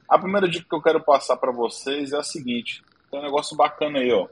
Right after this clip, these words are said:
Você pode se tornar um SecCast member. Eu acho que é um, uma campanha que a gente tá fazendo aqui com vocês, que é um, pra você se tornar um membro do Security Cast dentro do YouTube, onde você vai ter acesso a alguns conteúdos, tá? Que são,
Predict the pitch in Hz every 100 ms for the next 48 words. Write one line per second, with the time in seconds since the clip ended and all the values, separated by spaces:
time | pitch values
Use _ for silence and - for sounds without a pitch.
0 | _ _ _ _ - 147 - 139 135 143
1 | 170 139 127 139 139 - 139 - 139 -
2 | 131 113 120 143 - _ _ _ _ 110
3 | 113 - - 127 110 101 - 107 107 104
4 | 101 _ 101 101 101 - 110 113 110 110
5 | 117 113 107 107 107 107 104 104 101 -
6 | 107 117 - 123 120 113 98 _ _ _
7 | _ - 110 113 120 - - 113 107 110
8 | 107 127 156 151 135 127 123 - 135 135
9 | - 120 101 110 117 139 - _ _ -
10 | 123 147 - 123 117 - 101 104 117 _
11 | - - 127 127 127 135 131 131 127 131
12 | 131 135 139 185 - 185 180 170 151 135
13 | 147 139 - 120 120 131 - 120 120